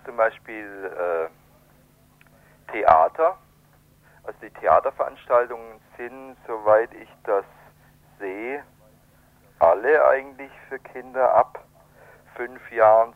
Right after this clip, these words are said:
Zum Beispiel das Stück Kisten im Keller oder die Geschichte vom Onkelchen. Äh, das lief allerdings jetzt heute schon, läuft morgen früh auch noch um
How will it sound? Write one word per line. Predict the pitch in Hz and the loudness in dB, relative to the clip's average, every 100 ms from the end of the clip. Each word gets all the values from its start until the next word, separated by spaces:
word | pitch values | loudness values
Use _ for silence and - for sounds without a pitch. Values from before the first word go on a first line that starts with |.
| - | -18
Zum | 107 | -10
Beispiel | 101 - - 107 | -10 -10 -16 -12
das | 95 90 - _ _ _ _ _ _ _ | -10 -10 -12 _ _ _ _ _ _ _
Stück | 107 - - | -20 -20 -20
Kisten | - 113 - - | -20 -20 -20 -20
im | 98 95 | -20 -20
Keller | - 95 98 139 143 135 _ _ _ _ _ | -14 -10 2 4 4 0 _ _ _ _ _
oder | - 101 104 98 | -12 -6 -4 -6
die | - | -8
Geschichte | - - 104 104 | -20 -20 -20 -20
vom | - - | -18 -8
Onkelchen. | 110 131 - 131 127 117 117 117 _ _ - | -6 -6 -10 -16 -12 -12 -14 -20 _ _ -10
Äh, | 101 98 95 - _ _ _ | -8 -6 -10 -16 _ _ _
das | - 95 - | -12 -12 -12
lief | 104 101 - | -20 -18 -6
allerdings | 90 98 104 98 | -6 -6 -10 -16
jetzt | 95 - - | -16 -16 -10
heute | 85 98 120 - - - - | -6 -4 -6 -16 -20 -20 -12
schon, | 123 135 135 127 | -4 -4 -4 -2
läuft | 107 104 - - _ _ _ _ _ _ _ | 0 0 -4 -20 _ _ _ _ _ _ _
morgen | 98 98 101 95 - - - | 0 0 0 -10 -20 -20 -14
früh | 98 120 185 | -12 -10 -4
auch | - - - | 2 2 0
noch | 101 107 - - | -6 -6 -6 -16
um | 120 | -20